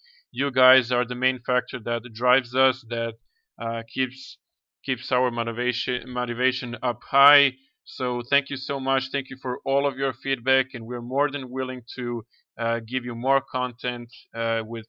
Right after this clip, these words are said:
with an even, uh, better quality and higher standards. So Vlada, uh, would you like to start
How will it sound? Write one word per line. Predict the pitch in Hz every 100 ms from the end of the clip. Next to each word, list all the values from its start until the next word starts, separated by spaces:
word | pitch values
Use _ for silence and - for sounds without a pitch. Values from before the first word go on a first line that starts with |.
| -
with | 117 120
an | 120
even, | 123 120 113 _ _ _ _
uh, | 113 110 107 104 _
better | 120 117 127 123
quality | - 120 120 120 113 113 113
and | 120 113
higher | 113 117 113
standards. | - 123 117 110 107 107 - - _ _ -
So | - 113
Vlada, | 123 147 147 139 127 - _ _ _
uh, | 120 113 113
would | 120 120
you | 151 143
like | 135 127
to | 117
start | - 131 123